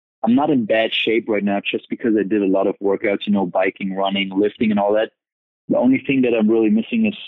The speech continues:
is the shooting part and the basketball movements, which are way different from, you know, just basic sprints. Um, so,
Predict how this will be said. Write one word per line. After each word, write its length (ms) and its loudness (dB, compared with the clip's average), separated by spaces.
is 160 0
the 80 0
shooting 400 2
part 420 0
and 380 0
the 60 -2
basketball 520 -2
movements, 560 0
which 160 -6
are 60 0
way 220 2
different 520 -2
from, 320 -2
you 100 -6
know, 220 -2
just 300 -4
basic 360 0
sprints. 520 0
Um, 460 2
so, 220 2